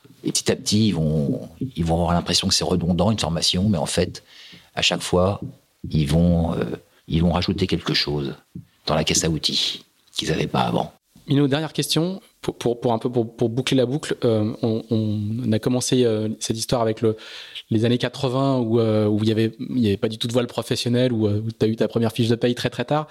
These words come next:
Speaker 2: Euh, aujourd'hui, toi, t'es, t'es vraiment un, un, un poste, euh, assez bien placé pour, pour comprendre la, la, la professionnalisation du secteur, et notamment les, les, l'émergence des centres d'entraînement. Comment, comment t'as, tu as vu, euh, changer les, les,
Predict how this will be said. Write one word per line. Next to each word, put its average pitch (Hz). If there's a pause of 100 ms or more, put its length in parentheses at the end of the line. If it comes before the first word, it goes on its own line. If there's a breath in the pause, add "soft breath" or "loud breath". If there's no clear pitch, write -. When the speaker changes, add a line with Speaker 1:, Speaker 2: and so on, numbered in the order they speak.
(540 loud breath)
Speaker 2:
Euh, 117
aujourd'hui, 127
toi, 165
t'es, 120
t'es -
vraiment 123
un, 117
un, 110
un 110
poste, 123
euh, 104 (420)
assez 123
bien 120
placé 131
pour, 113
pour -
comprendre 127
la, 101
la, 98
la 107
professionnalisation 113
du 110
secteur, 139 (440 loud breath)
et 120
notamment 123
les, 110
les, 107
l'émergence 123
des 123
centres 127
d'entraînement. 127 (460 soft breath)
Comment, 147
comment 156
t'as, 120
tu -
as 123
vu, 139
euh, 120
changer 139
les, 123
les, 110